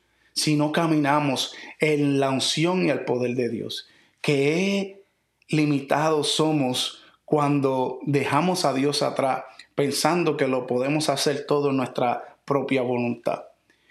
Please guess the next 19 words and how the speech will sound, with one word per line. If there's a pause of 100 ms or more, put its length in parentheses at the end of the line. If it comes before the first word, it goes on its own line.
(200)
Y
tratar
a
los
demás
con
respeto
y
bondad. (1400)
Porque
a
veces
Dios
nos
pone
en
posiciones
y
rápido,